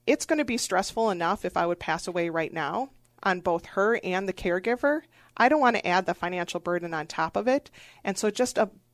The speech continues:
you know, an hour of my time to put these things in place with an attorney makes a world of dis-, difference. Um, but a lot of times I meet with individuals who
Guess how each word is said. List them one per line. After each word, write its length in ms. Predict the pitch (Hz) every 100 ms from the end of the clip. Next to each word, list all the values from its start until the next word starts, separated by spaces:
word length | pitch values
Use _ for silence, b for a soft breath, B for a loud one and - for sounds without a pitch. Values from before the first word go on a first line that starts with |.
| -
you 80 | 208
know, 120 | 202
an 100 | - -
hour 280 | 226 285
of 100 | 269
my 160 | 202 196
time 320 | 185 208 214 175
to 40 |
put 220 | - 196
these 240 | 202 196 -
things 280 | 190 190
in 100 | 175
place 360 | 170 180 202 -
with 160 | 170 175
an 80 |
attorney 560 | 165 165 - 180 233 277 b b -
makes 240 | 190 -
a 60 | 196
world 600 | 175 185 180 175 - - _ -
of 180 | 175 160
dis-, 260 | 156 - - -
difference. 580 | 185 185 151 - 175 - B B B B B
Um, 440 | - 180 175 165 175 - -
but 120 | 226
a 60 | 214
lot 220 | 214 226
of 80 | 381
times 320 | - 247 233
I 80 | 208
meet 260 | 202 202 - -
with 200 | 214 190
individuals 640 | 208 196 196 196 202 190
who 460 | - 214 202 190